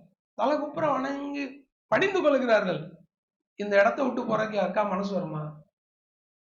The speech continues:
யோசிங்க. எவ்வளவு உன்னதமான இடம். ஒரு உயர்ந்த பதவியில நீங்க இருக்கிறீங்க,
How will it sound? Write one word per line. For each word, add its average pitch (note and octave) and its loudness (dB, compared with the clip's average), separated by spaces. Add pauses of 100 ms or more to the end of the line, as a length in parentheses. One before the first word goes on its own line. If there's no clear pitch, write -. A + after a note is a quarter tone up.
(440)
யோசிங்க. F#3 0 (1080)
எவ்வளவு C4 10
உன்னதமான C4+ 8
இடம். G3 -2 (220)
ஒரு A#3 0
உயர்ந்த F4 6
பதவியில E4+ 4
நீங்க D4 -2
இருக்கிறீங்க, B3+ -2